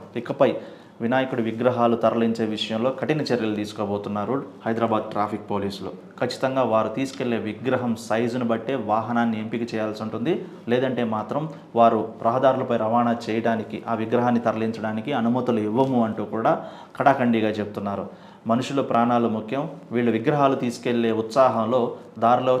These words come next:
చెట్టు కొమ్మలు, అలాగే కరెంటు వైర్స్ని బేఖాతరు చేస్తున్నారు. వారు తీసుకెళ్లే విగ్రహానికి యూజ్ చేస్తున్న వాహనాలకు కూడా ఎటువంటి, ఆ, వ్యత్యాసం లేదు. అంటే పెద్ద విగ్రహాలను చిన్న వాహనాలకి,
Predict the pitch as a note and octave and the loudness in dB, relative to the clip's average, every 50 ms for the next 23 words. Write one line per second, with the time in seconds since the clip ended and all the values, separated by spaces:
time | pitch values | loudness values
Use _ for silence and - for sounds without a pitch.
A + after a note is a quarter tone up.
0 | B2+ - A#2 A2 - C3+ - - A#2 A#2 A#2 A2+ A2+ A#2 B2+ B2+ B2 A#2+ A2 A2+ | 0 -2 -4 -2 -2 -2 -2 0 0 2 2 4 4 4 4 2 2 2 2 2
1 | A#2 A#2+ A#2 - - A#2+ A#2 C3 C3+ B2+ - A#2+ G#2+ A2+ A2+ B2 - - - A#2 | 2 0 -2 -2 -2 0 0 0 0 0 0 0 2 2 2 2 0 0 0 0
2 | A#2 A#2+ C#3 D3 C#3+ - - - - - - - - - - - - B2+ C3 C#3+ | 0 0 0 -2 -4 -8 -12 -14 -18 -20 -20 -20 -20 -20 -18 -12 -2 4 6 6
3 | D#3 D3 D#3 D3 C3+ B2 A#2 G#2+ A2+ A2 - - A#2 G#2+ G#2+ G#2+ G#2+ B2 D3 E3 | 6 6 6 6 6 4 2 2 2 2 0 0 -2 0 0 0 0 0 0 -2
4 | - - - - - A2+ B2 B2+ A#2+ A#2+ C#3+ D#3 D3+ - E3 C#3+ C3+ A#2+ A#2+ A#2+ | -4 -8 -12 -6 2 4 4 4 4 4 0 0 0 0 0 2 2 2 2 2
5 | C#3 C#3 C3 B2+ B2 B2 B2 A#2+ - D#3 C#3+ B2+ C3+ C#3 B2+ C#3 C3+ C3 C3+ - | 2 0 0 0 0 0 0 0 -2 -2 0 2 2 0 2 2 0 0 0 0
6 | A#2+ A#2 A2 A2 A#2 B2+ B2+ B2+ B2+ A#2+ A#2 A2+ A2+ - A#2 A2+ A2+ D3 E3+ F#3 | 0 0 2 4 2 2 2 2 2 2 2 0 0 0 0 0 2 2 2 0
7 | - A2+ A#2 - C3+ C#3 C#3 C#3 C3 C3 A2 F#2+ - - - - - - - A2+ | 0 -2 -2 -2 0 0 0 0 -2 -4 -6 -6 -6 -10 -18 -20 -12 -4 0 2
8 | A#2 A2+ A2 G#2 G#2+ A2+ A2+ - E3 D#3 D3+ - A#2+ A2 G#2+ A2+ G#2 G#2 G#2+ A#2 | 4 4 4 2 0 -2 -2 2 4 4 4 4 2 0 0 0 0 0 0 -2
9 | A#2+ D3 C#3+ - A#2 A#2 C#3+ D#3 C#3+ C3 B2+ B2+ B2 A#2 A#2 A2+ A2+ A2+ - D3+ | -2 -2 -2 0 0 2 2 4 4 2 2 2 0 2 2 2 2 0 -2 -4
10 | - - B2+ C#3+ C#3+ C3+ B2+ A#2+ A#2 A2 A2 G#2+ G#2+ G2+ - - F3+ | -6 -4 -2 -2 0 0 0 0 0 -2 -4 -4 -4 -6 -6 -6 -8